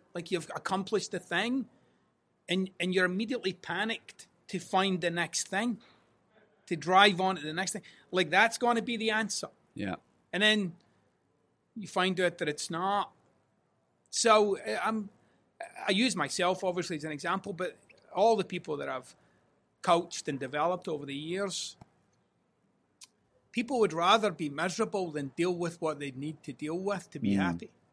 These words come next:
Speaker 2: Yeah, I mean, this is why, like, people that have achieved enormous things, like the f-, initial astronauts that went to, went to moon, they come back, and it's been this hype that they've trained for and they've built up in their heads, and it's really the,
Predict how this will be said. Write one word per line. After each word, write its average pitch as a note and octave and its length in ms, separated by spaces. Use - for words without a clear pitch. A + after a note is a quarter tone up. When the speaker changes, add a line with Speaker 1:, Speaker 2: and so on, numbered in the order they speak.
Speaker 2:
Yeah, B2 300
I G#2+ 40
mean, A#2 100
this D3 180
is C#3 140
why, A2 460
like, G2 240
people B2+ 260
that G2+ 140
have F#2 120
achieved - 480
enormous A2 600
things, F#2+ 280
like E2+ 300
the F2+ 320
f-, - 220
initial G#2 400
astronauts F#2 640
that F2+ 80
went F2 280
to, E2+ 460
went F2 200
to F#2 80
moon, G2+ 420
they F2+ 80
come A#2+ 260
back, G2 500
and F#2 420
it's G#2 220
been G2+ 240
this G2 160
hype A#2 300
that G2+ 160
they've F#2+ 220
trained A#2 460
for F#2+ 300
and F#2+ 100
they've F#2 220
built G#2+ 280
up G#2 220
in F#2+ 80
their F#2+ 160
heads, G#2+ 380
and G2+ 120
it's F#2+ 160
really B2+ 300
the, G2 300